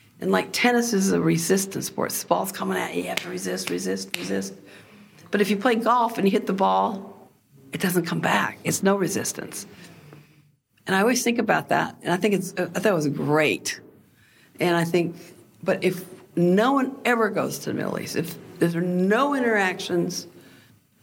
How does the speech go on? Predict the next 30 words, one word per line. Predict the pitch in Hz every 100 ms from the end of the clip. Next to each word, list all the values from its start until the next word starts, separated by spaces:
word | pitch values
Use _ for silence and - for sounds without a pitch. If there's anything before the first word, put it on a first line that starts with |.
| _
do | 196
we | 214
have | 202 254
a | 247
chance | 240 226 220 208 - - - - - - _ _ _ _ _ _ _ _ _
to | - 185
change | - 180 165 151
something? | - - - - 165 - - - - - - - _ _ _ - -
And | -
I | -
don't | 156 - 190
know | 202
what | 214 214
the | 214
answer | 180 190 -
is, | - - - - - - - -
but | 170
I | 175
know, | 170 175 190 185 185 190 190 -
knowing | 170 175 185 180
my | 175
personality, | 170 180 180 175 160 156 156 151 156 - -
I'm | 156
gonna | 156 143
have | - -
to |
go | 165
find | - - - -
out | - -
probably. | - 139 101 131 165